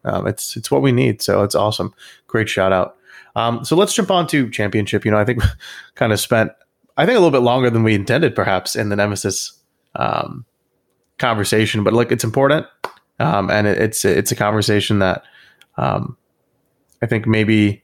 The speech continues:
needs to be, needs to happen. Um,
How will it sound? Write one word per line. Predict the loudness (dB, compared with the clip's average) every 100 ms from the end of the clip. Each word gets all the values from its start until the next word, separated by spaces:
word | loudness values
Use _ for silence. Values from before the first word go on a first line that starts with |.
| _ _ _ _ _ _ _ _ 2
needs | 4 4 2 0
to |
be, | 2 2 2 0 _ _ _ _ _ _ -2
needs | 2 2
to | 0
happen. | 0 0 -4 -8 _ _ -6
Um, | -4 -4 -6